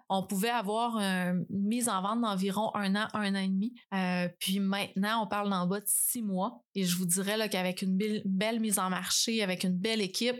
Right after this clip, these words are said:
par, euh, l'équipe Geneviève Côté, <laughs> je dirais qu'on est quand même en bas d'un mois, là, pour une vente de propriété. Ça bouge très, très vite, chose que ça faisait longtemps qu'on n'avait pas vu quand même dans le coin, comparativement peut-être au plus grand centre. On a des offres multiples qu'on voyait pas non plus.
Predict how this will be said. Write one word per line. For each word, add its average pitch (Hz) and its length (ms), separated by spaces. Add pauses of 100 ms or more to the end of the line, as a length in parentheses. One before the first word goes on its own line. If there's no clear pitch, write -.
(120)
par, 165 400
euh, 160 300 (100)
l'équipe 190 340
Geneviève 170 400
Côté, 269 240
<laughs> 494 340
je 175 60
dirais 202 180
qu'on 208 220
est 196 140 (100)
quand 208 140
même 220 180
en 196 140
bas 196 100
d'un 180 240
mois, 185 320
là, 185 100
pour 185 200
une 180 100
vente 180 220
de 185 80
propriété. 175 800
Ça 175 240
bouge 185 420
très, 254 240
très 190 240
vite, 208 480
chose 208 380
que 202 80
ça 185 160
faisait 180 180
longtemps 202 500
qu'on 202 140
n'avait 180 400
pas 196 140
vu 202 320
quand 233 220
même 269 280
dans 214 160
le 208 120
coin, 247 320
comparativement 202 720
peut-être 220 280
au 220 60
plus 196 200
grand 202 340
centre. 226 360 (200)
On 196 120
a 196 120
des 196 260
offres 208 220
multiples 196 500
qu'on 196 180
voyait 180 360
pas 214 180
non 196 220
plus. 214 340